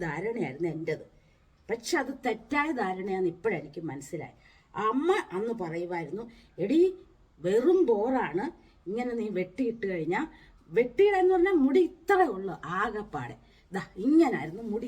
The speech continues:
ഇരുന്നത്. ഈ ഒരു സ്ട്രക്ചർ അല്ല മുടിയുടെ. ചുരുണ്ട് ചുരുണ്ട് ചുരുണ്ട് മഹാവൃത്തികെട്ട രീതിയിൽ ഉള്ള മുടിയാ ഒരിക്കലും വളരത്തില്ലായിരുന്നത്. പിന്നെ അതിൻ്റെ കൂടെ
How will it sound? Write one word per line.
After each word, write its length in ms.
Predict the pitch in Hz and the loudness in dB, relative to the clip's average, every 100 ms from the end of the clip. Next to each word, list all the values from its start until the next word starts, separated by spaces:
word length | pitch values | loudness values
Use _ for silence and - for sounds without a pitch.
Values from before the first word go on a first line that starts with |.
| 160 | -8
ഇരുന്നത്. 300 | 131 127 117 - _ _ _ _ _ _ _ _ _ 269 | -12 -16 -18 -20 _ _ _ _ _ _ _ _ _ -4
ഈ 40 | 392 523 587 302 | -2 -2 -6 -4
ഒരു 120 | 349 - | -4 -6
സ്ട്രക്ചർ 400 | 254 226 - 262 | -8 -8 -4 -4
അല്ല 160 | 190 214 196 | -4 -4 -6
മുടിയുടെ. 340 | 156 156 131 127 _ _ _ - | -6 -8 -10 -14 _ _ _ 4
ചുരുണ്ട് 480 | 349 427 466 494 453 - | 8 8 6 4 2 4
ചുരുണ്ട് 380 | 269 254 254 269 - | -2 0 -2 -4 -8
ചുരുണ്ട് 400 | 190 151 165 247 427 - - _ 175 233 | -10 -8 -2 -2 -2 -10 -20 _ -2 0
മഹാവൃത്തികെട്ട 1300 | 285 370 427 466 494 523 427 226 - 254 294 - 285 190 | 2 4 4 4 4 2 2 0 -2 -2 -2 -4 -4 -4
രീതിയിൽ 340 | 185 190 170 220 427 - _ - | -4 -6 -4 -4 -4 -8 _ -6
ഉള്ള 140 | 202 233 202 | -2 -2 -2
മുടിയാ 280 | 180 202 220 - | -4 -4 -4 -2
ഒരിക്കലും 600 | 214 269 - - 381 339 262 | 2 2 -2 2 4 4 2
വളരത്തില്ലായിരുന്നത്. 840 | 170 208 254 - 131 117 123 117 120 - - - - _ | -4 -6 -8 -8 -8 -10 -14 -16 -16 -20 -20 -20 -20 _
പിന്നെ 340 | 320 339 415 - - - - 208 | 6 8 6 2 -6 -18 -4 2
അതിൻ്റെ 380 | 262 403 427 403 - | 6 6 6 4 0
കൂടെ 240 | 160 175 | -6 -4